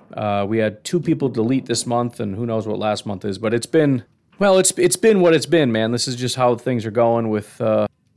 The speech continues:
everything kind of being crazy, but I do appreciate that. I almost forgot. I was just gonna say, "Hey, if you wanna donate on Patreon," kind of go about it. I'm like, "Wait a minute, didn't somebody, somebody do something?" It's been a while, but I do appreciate that. Thank you so much for jumping in. And, um,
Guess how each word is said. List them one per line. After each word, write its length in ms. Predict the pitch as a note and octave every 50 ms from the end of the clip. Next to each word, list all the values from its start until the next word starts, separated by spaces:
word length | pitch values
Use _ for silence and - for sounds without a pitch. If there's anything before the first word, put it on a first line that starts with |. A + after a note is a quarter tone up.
| _
everything 400 | - C3+ C3 B2+ A#2+ B2+ C3 A#2+
kind 180 | G#2+ B2+ B2+ A#2+
of 80 | A#2 G#2+
being 200 | A#2+ A#2 A2 G#2
crazy, 380 | - B2+ B2 B2 A#2 G#2 A2+
but 160 | G#2 A2 A2+
I 60 | A2+ A#2
do 140 | C3 D#3+
appreciate 480 | D#3 D3+ - D#3 D3 C#3+ - D3+ C#3 C3+
that. 140 | D3 D3 B2+
I 100 | A#2 A#2+
almost 280 | B2+ D#3 D#3+ C#3 -
forgot. 340 | - C3 G#2+ B2+ C#3 D3 D3
I 40 | C3
was 100 | A#2 A2
just 160 | B2+ B2 -
gonna 120 | - B2+ A2+
say, 240 | - - B2 B2
"Hey, 200 | A#2+ C3 B2+ B2+
if 100 | B2 B2+
you 60 | - A2+
wanna 160 | A#2+ A#2+ A2
donate 300 | A#2 A#2+ A#2 A#2+ A#2 A2+
on 60 | A2
Patreon," 360 | A2+ B2+ C3 B2 - B2+ A#2+ A#2
kind 160 | - B2 A#2
of 80 | A#2+
go 80 | A2+ A#2+
about 140 | A#2 A#2 A#2+
it. 40 | C#3
I'm 60 | C#3
like, 140 | C#3 C3+ -
"Wait 140 | F3+ A#3 C#4
a 40 | G3+
minute, 280 | A2+ F2+ F#2+ A2+ A#2
didn't 180 | - G3 A3 A#3+
somebody, 400 | - - A3 A3 B3 A3+ F3 D3 - _ _ _ _ _ _
somebody 260 | - - F#3+ G3 E3+
do 240 | C3 A2 D3+ D3+ F3+
something?" 400 | F3+ - B3+ A#3+ A3 C#4+ B3+ G#3+ - _ _ _ _ - _
It's 100 | - -
been 180 | - - G3
a 60 | G3 C#3+
while, 360 | G#2 F#2+ F#2 F#2 F#2 E2 - _ _ _ _ _ _ _ _
but 80 | - C#3
I 80 | C#3+
do 120 | D3 F#3 G3
appreciate 480 | F3+ F#3 F3 E3 D#3+ - E3 D3+ C3+
that. 140 | - D3 C#3
Thank 200 | - D#3 D3 C#3+
you 40 | C#3+
so 140 | - D#3 C#3+
much 180 | C#3 C3+ C3+
for 120 | - C3+ B2
jumping 340 | A#2 C3+ C3+ C3 - C3 B2+
in. 280 | C3 C3+ C3 C3 B2+ - -
And, 440 | G#2 A2 A2+ A2+ A2+ A2 G#2+ G#2+ G#2+
um, 300 | G#2+ G#2+ G#2+ G#2+ G#2+ G#2